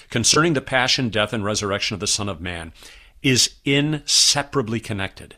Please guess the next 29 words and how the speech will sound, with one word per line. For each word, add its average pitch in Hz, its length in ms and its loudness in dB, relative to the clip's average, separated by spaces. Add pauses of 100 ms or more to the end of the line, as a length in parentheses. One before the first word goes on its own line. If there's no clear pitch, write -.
(720)
to - 100 -2
the 120 120 -2
fulfillment 127 680 -2
of 90 120 -6
that 90 220 -6
word 104 300 -2
in 117 120 -2
the 101 60 -2
very 139 320 2
events 120 720 0 (200)
of 113 120 0
salvation 107 760 2
themselves. 85 840 -2 (460)
So 135 320 6 (440)
this 123 440 6
is 170 260 2
what 131 160 0
the 117 120 0
apostles, 113 840 0
as 113 320 2
the 104 200 0
chosen 143 600 2
eyewitnesses 113 720 -2
of 110 100 -6
Jesus, 107 580 -4 (520)
were 131 120 0
called 175 460 4
to 117 120 0
witness. 98 560 -4